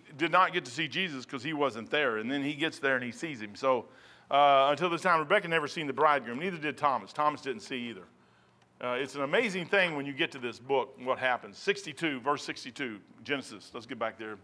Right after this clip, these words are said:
I'm running out of time. Got four minutes. I was really gonna try to get to the end of the chapter, but see, you'd think you were in the New Testament.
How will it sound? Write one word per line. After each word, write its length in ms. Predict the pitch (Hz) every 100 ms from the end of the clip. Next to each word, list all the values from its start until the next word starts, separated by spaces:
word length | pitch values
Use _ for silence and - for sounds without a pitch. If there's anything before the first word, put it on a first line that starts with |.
| -
I'm 100 | 117
running 160 | 117 110
out 80 |
of 40 | 104
time. 260 | 113 107 104
Got 140 | - 117
four 180 | 131 123
minutes. 320 | 113 110 - _ _ _ - - - _ _ _ _ _ _ _ _ - 85
I 60 |
was 160 | 120 117
really 180 | 127 120
gonna 140 | 117
try 180 | 107 120
to 80 | 110
get 140 | 117
to 60 | 113
the 60 |
end 140 | 113 110
of 60 |
the 80 | 95
chapter, 320 | 113 107 110
but 140 | 98 92 _ _ _ _ - _ _ - - _ _ _ _ _ _ _ _ _ _ _ - - _ _ _ _ _
see, 180 | - 226
you'd 200 | 214 190
think 180 | 254 262
you 60 | 185
were 100 | 160
in 80 | 156
the 60 | 143
New 60 | 151
Testament. 500 | - 160 - 104